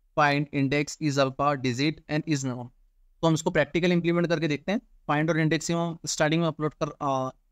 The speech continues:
परफॉर्म करके देखा था, like फाइंड और इंडेक्सिंग को वो हम इसको देखते हैं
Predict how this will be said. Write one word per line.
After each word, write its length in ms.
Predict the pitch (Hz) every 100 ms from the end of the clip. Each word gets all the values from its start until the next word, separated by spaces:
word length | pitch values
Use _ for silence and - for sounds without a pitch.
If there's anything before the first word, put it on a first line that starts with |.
| -
परफॉर्म 260 | 143 160 156
करके 200 | 156 151
देखा 180 | 143
था, 160 | 160 185
like 180 | 139 131
फाइंड 260 | - 143 147
और 100 | 143
इंडेक्सिंग 360 | 139 143 151
को 160 | 160 226 _ _ _ _ _ _
वो 80 | 170
हम 60 |
इसको 200 | 175 180
देखते 260 | 170 160 -
हैं 120 | 254